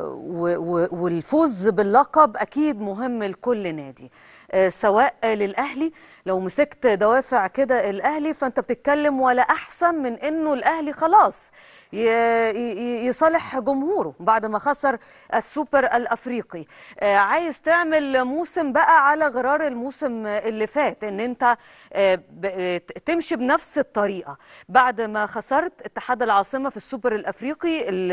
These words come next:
اللي قبل اللي فات ده، الأهلي اختلف تمامًا. شفنا قطر يا جماعة أنهى الموسم ومعاه خمس بطولات، قد تكون يعني، آه، بداية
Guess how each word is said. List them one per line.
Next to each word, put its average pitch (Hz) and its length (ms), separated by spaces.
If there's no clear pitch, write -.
اللي 175 220
قبل 233 220
اللي 214 160
فات 269 200
ده، 285 240
الأهلي 233 460
اختلف 240 400
تمامًا. 160 440
شفنا 285 400
قطر 254 380
يا 175 140
جماعة 233 540
أنهى 254 300
الموسم 214 480
ومعاه 190 440
خمس 226 420
بطولات، 165 500
قد - 160
تكون 311 560
يعني، 226 680
آه، 226 140
بداية 254 580